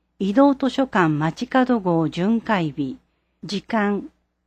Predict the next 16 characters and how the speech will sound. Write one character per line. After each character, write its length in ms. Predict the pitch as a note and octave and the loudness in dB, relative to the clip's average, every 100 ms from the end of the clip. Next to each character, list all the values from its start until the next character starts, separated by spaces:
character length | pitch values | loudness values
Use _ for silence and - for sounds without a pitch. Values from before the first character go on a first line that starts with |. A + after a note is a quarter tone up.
| A#3 | -4
午 140 | B3+ | 0
後 180 | C4 A3+ | 4 4
零 220 | A3+ C4 | 4 2
時 160 | G#3+ F3+ | 2 -2
五 160 | F3+ F#3 | -2 0
十 180 | B3+ | 0
分 380 | B3 - E3+ E3 | -2 -4 -2 0
か 140 | D#3 D3+ | -2 -4
ら 180 | D3 - | -4 -6
一 240 | D#3 B3+ | -2 -2
時 180 | G#3+ E3 | -2 0
四 260 | F3+ A3+ | 2 2
十 180 | A3 A#3+ - _ | 2 -2 -4 _
分。 260 | D3 C#3+ - _ _ _ _ - | -4 -4 -6 _ _ _ _ -8
場 180 | E3 D3+ | -4 -2
所、 340 | - G3 - | -2 -2 -4